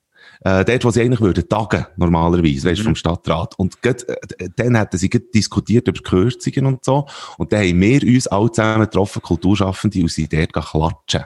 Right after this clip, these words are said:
Speaker 1: Also haben einfach, weisst, wie, äh, äh, freundlichen Prozess, Prozess, Protest gemacht.
Speaker 2: Freundlich prozessiert,
Speaker 1: Das ist
Speaker 2: hey.
Speaker 1: wirklich, das ist sehr cool gewesen für den Zusammenhalt. Also schon
Speaker 2: Ja.
Speaker 1: mal für das, dass ich das S M S von ihm bekommen.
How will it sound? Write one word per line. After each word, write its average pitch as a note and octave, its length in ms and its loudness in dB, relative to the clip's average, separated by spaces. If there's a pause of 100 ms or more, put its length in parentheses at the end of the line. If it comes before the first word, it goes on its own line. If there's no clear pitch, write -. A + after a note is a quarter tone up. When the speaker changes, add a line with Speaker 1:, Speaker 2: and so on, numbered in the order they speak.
Speaker 1:
Also F2+ 220 -2
haben E2+ 160 2
einfach, F#2+ 280 -2
weisst, F#2 200 0
wie, F#2+ 160 2
äh, - 100 -6 (380)
äh, E2 240 0
freundlichen G2+ 560 -2
Prozess, - 680 -4 (400)
Prozess, - 560 -4
Protest - 540 -4
gemacht. - 360 -4 (200)
Speaker 2:
Freundlich E3 480 0
prozessiert, B2 640 2
Speaker 1:
Das G2 80 0
ist A2+ 60 0
Speaker 2:
hey. F#2+ 80 0
Speaker 1:
wirklich, - 280 -4 (720)
das B2+ 120 -2
ist - 120 -8
sehr C3+ 200 0 (100)
cool C3+ 100 4
gewesen C3 280 2
für G#2+ 80 0
den F2 100 2
Zusammenhalt. F#2 540 -2
Also D#2+ 180 -2
schon F2 80 2
Speaker 2:
Ja. G2 60 4
Speaker 1:
mal G#2 80 2
für F2 120 -6
das, E2+ 360 0
dass D#2 120 -6
ich F#2 120 2
das E2+ 100 -6
S F#2 240 -2
M G2 80 0
S F#2 140 -2
von F2+ 160 0
ihm F2+ 80 2
bekommen. E2+ 440 -2